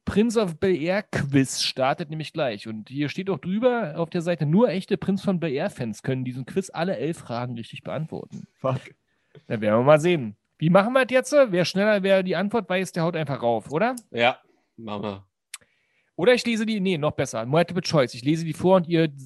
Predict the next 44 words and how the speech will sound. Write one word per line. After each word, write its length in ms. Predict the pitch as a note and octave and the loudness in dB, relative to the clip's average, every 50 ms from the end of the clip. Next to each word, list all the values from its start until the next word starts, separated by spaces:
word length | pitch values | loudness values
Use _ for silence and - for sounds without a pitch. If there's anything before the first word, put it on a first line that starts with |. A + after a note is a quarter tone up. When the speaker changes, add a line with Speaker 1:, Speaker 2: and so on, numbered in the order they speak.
| - - - | -20 -12 -4
Speaker 1:
tippt 300 | - F3 E3 - - B2 | -2 -2 -2 -2 -4 -6
dann 260 | G#2+ G#2 G#2+ G#2 G2+ | -6 -4 -6 -6 -2
A, 160 | - C3 C3 | 0 2 2
B 180 | B2+ C#3 C#3+ C#3 | 2 2 2 2
oder 180 | B2+ B2+ A#2+ | 2 0 0
C. 220 | - - C#3 B2 A2 | -2 -4 -4 -4 -4
Das 200 | G#2+ A2+ - B2+ | -4 -6 -8 -12
ist 160 | A#2+ - - | -14 -10 -6
schöner 360 | - C3+ B2 A#2+ A2 G#2 G2 | -4 -2 -2 -2 -4 -6 -6
für 360 | - - C3 B2 A#2 A2+ - - | -8 -6 -4 -4 -2 -2 -4 -4
alle 200 | A#2 A#2+ A#2 A2 | -6 -6 -6 -8
Zuhörer 500 | - - - C#3+ B2 B2+ B2+ A2 G#2+ G#2+ | -6 -2 0 2 4 4 2 2 0 -2
da 100 | G2 F#2+ | -2 -4
draußen. 460 | - F#2 E2+ E2+ - - - - - _ _ - - - - - _ _ - | -4 -6 -6 -6 -8 -12 -18 -20 -20 _ _ -20 -20 -20 -20 -20 _ _ -2
Alle, 220 | - D#3+ F#3+ F#3+ | 2 2 4 4
die 100 | F3+ F#3 | 4 6
da 240 | F3+ F3+ E3 D#3+ E3 | 6 6 8 6 6
irgendwie 380 | D#3 D3+ D#3+ D#3+ D3+ D3+ D3 - | 4 2 2 4 4 4 2 2
mit 340 | - C#3+ C#3+ D#3 C#3+ - - - | 0 0 -2 -2 -2 -4 -4 -2
anschauen 480 | C#3+ D#3+ G3+ G#3 - G#3 G3+ G3 G3 F#3 | 0 0 0 0 0 0 0 0 0 0
gerade 180 | F#3+ F#3+ E3+ | 0 -2 -2
und 60 | D3 | 0
live 220 | C3 C3+ D#3 D#3 - | 0 0 -2 0 -2
dabei 260 | - D#3 C3+ C3+ C#3+ | -2 -2 -2 -2 -2
sind, 140 | D3+ D#3 D#3+ | -4 -6 -6
können 180 | - D3+ C#3+ | -6 -6 -4
gerne 200 | B2+ B2+ C3+ C#3 | -2 -2 -2 -2
natürlich, 360 | B2 - C#3+ C3+ A#2+ - - - | -2 -4 -6 -6 -6 -8 -8 -6
ähm, 380 | C3+ B2+ B2+ B2+ A#2+ G#2 A2 - _ _ _ | -4 -4 -4 -4 -8 -10 -12 -14 _ _ _
ihren 200 | - C3+ C3+ B2 | -6 -6 -6 -4
Kommentar 640 | - C3+ C3 A#2+ - - C3 C#3 D3+ F3 F#3+ D#3 - - - | -4 -4 -4 -6 -6 -6 -4 -4 -2 -2 -4 -6 -10 -12 -6
hinterlassen 500 | - C3 E3 E3+ E3+ C#3+ D3 D3 - F3 | -4 -2 -2 0 0 -2 -2 -2 -2 -4
und 120 | C#3 C3+ B2+ | -4 -2 -2
mittippen. 460 | E3 A3+ - - - C3+ - - G#2+ | -2 -2 -4 -8 -10 -10 -8 -8 -6
A, 220 | - C#3 F#3+ G#3+ | -4 -2 -2 -2
B 180 | G3 F3 G3 G3+ | -2 -2 -2 -2
oder 160 | F#3+ F#3+ F#3 | -2 -2 -2
C. 300 | - - - C#3 G#2 E2+ - | -4 -6 -8 -8 -8 -6 -2
Also, 680 | C#3 F#3+ F#3+ F#3 F3+ C#3+ A#2+ A#2+ A2+ G#2+ F2+ - - _ _ _ _ _ _ _ _ _ _ _ _ _ _ _ _ - | 2 4 6 6 6 4 2 -2 -4 -6 -8 -10 -14 _ _ _ _ _ _ _ _ _ _ _ _ _ _ _ _ -2
das 180 | A#2+ A#2 A2+ | -2 0 4
große 260 | F#3 A3+ C#4 C#4+ - | 6 6 6 6 4
Quiz 240 | B3+ - D4 D#4+ A#3 | 0 2 4 4 4
startet 380 | - - C#4 C4 A3+ G3 F#3+ - | 6 8 8 8 8 8 4 4
jetzt. 580 | C4 A#3+ D3+ G#2+ - - - - - - - | 6 6 6 6 2 -4 -12 -12 -12 -14 -16